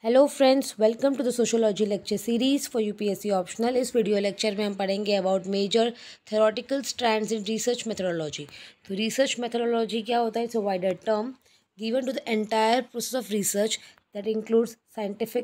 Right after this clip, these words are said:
uh, specific approach and ideology, research methods, research, research design, data assumptions and logics used in process।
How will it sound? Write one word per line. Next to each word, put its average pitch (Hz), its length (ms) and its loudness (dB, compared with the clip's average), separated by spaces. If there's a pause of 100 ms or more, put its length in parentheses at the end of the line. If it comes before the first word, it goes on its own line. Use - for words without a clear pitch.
uh, 196 260 -4
specific 233 300 -6
approach 220 460 -4
and 196 140 -4
ideology, 214 520 -2
research 190 420 -6
methods, 190 580 -4
research, 202 600 -8
research 202 240 -10
design, 208 420 -2 (280)
data 208 320 0
assumptions 220 500 -2 (440)
and 233 140 -2
logics 214 480 -2
used 202 220 2
in 247 80 -2
process। 180 380 -4